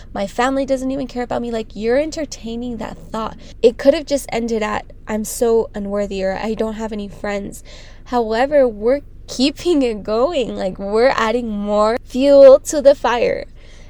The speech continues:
And so it's in that moment when you entertain the thought, when you, like, when you're kinda, like, having a conversation with the thought,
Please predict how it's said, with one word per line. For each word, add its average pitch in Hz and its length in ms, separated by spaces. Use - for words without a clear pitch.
And 262 180
so 254 460
it's - 180
in 339 240
that 247 320
moment 226 540
when 214 260
you 277 440
entertain 240 680
the 220 100
thought, 196 460
when 214 280
you, 247 280
like, 240 400
when 220 260
you're 240 180
kinda, 302 380
like, 254 260
having 247 500
a 247 60
conversation 233 920
with 233 160
the 208 100
thought, - 340